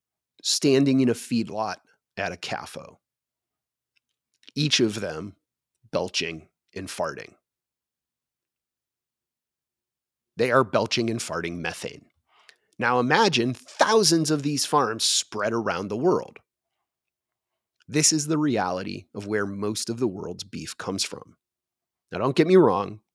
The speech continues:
all ruminants contribute, sheep included. There are about five hundred and twelve million sheep on the planet, all of them farting methane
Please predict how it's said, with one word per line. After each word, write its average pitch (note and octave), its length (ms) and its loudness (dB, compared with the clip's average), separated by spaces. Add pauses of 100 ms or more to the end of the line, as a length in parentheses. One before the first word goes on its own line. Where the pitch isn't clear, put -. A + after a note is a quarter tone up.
(200)
all A#2 220 2
ruminants G#2 580 -2
contribute, - 540 0
sheep - 340 -4
included. F2+ 540 -4 (320)
There G2+ 120 -2
are G#2 60 0
about A#2 380 -4
five B2 320 4
hundred B2 280 0
and A2+ 140 -2
twelve F#2 380 -2
million F#2+ 580 -6
sheep - 420 -4
on E3 140 -12
the D#3+ 80 -12
planet, C3+ 580 2 (480)
all C3 340 6
of G2 160 -2
them F#2 320 -8 (260)
farting G#2+ 480 -4
methane F2 520 -8